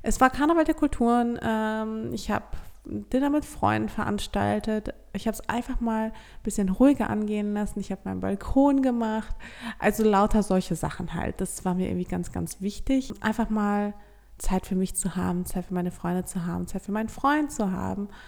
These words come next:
Und deswegen, ich hatte ganz, ganz tolle Pfingsten. Ich hoffe ja auch. Aber die letzten Tage ist mir vor allem noch eine zweite Sache bewusst geworden. Und zwar, dass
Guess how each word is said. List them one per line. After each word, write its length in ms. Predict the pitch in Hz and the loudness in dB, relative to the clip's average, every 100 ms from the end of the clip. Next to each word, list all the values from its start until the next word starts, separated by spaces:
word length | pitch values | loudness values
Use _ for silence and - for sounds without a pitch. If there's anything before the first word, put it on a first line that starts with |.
| - - - - - | -20 -20 -20 -16 -2
Und 440 | 202 196 190 185 | 2 4 2 0
deswegen, 360 | 190 - 185 185 | -4 -2 -4 -2
ich 180 | 240 - | 0 0
hatte 120 | - | 0
ganz, 200 | 196 190 | -2 -4
ganz 180 | 190 - | -6 -2
tolle 300 | - 190 208 | -2 0 -4
Pfingsten. 400 | - 220 - - | -4 -4 -6 -10
Ich 240 | 202 - | -10 -4
hoffe 300 | 208 - - | -4 -2 -2
ja 180 | 247 214 | 0 0
auch. 260 | 190 233 - - - - - | 0 -2 -6 -14 -18 -20 -8
Aber 320 | - 208 233 233 | 0 2 2 0
die 120 | 202 | 0
letzten 340 | 208 220 240 | 0 -2 -4
Tage 320 | - 196 202 | -2 -2 -2
ist 100 | 214 | -4
mir 80 | 208 | -4
vor 120 | 196 | -4
allem 100 | 190 | -2
noch 140 | 190 185 | -2 0
eine 180 | 185 180 | -2 -2
zweite 320 | - 214 214 | 0 2 2
Sache 220 | 175 175 | 0 -2
bewusst 260 | 180 180 - | -2 -4 -2
geworden. 400 | 175 180 202 254 - - - - - - | -2 0 -2 -4 -8 -12 -12 -20 -10 2
Und 200 | 240 294 | 4 2
zwar, 520 | - 175 175 196 - - - - | 2 2 2 0 -4 -12 -20 -2
dass 520 | 175 175 190 - - | 4 4 2 -4 -10